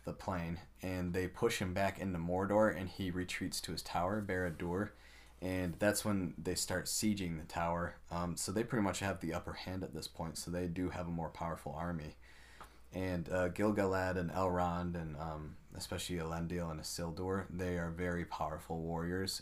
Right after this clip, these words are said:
and very great captains. And so they lead their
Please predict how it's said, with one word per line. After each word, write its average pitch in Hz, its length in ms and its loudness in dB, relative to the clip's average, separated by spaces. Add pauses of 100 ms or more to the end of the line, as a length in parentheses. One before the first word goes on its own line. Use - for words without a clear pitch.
and 76 320 -6
very 85 240 0
great 82 260 -2
captains. 92 640 -4 (760)
And 117 160 2
so 98 100 2
they 95 140 4
lead 98 280 6
their 82 240 2